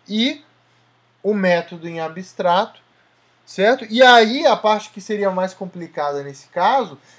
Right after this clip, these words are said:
é você, porque aí não, não, você não tá mais mexendo na sua classe, você vai ter que mexer em outras classes, é, é, você vai ter que ir lá e mexer nas classes que pegam aquele tipo,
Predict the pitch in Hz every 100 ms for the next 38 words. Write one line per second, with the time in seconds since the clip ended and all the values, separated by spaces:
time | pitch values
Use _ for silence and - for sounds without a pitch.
0 | - 160 196 220 240 240 240 208 - 180
1 | 202 190 240 247 226 202 208 202 185 202
2 | 196 240 247 214 202 202 185 170 - 151
3 | - 185 180 160 156 175 175 165 160 -
4 | - _ _ - 185 175 190 233 339 381
5 | 233 180 - - 180 202 262 254 170 -
6 | _ _ _ _ 160 185 185 180 180 180
7 | 185 226 233 240 247 262 233 202 208 214
8 | 208 220 214 214 208 196 170 160 - 151
9 | - 196 _ - 196 180 175 160 170 -
10 | 226 233 - - - 226 185 - 117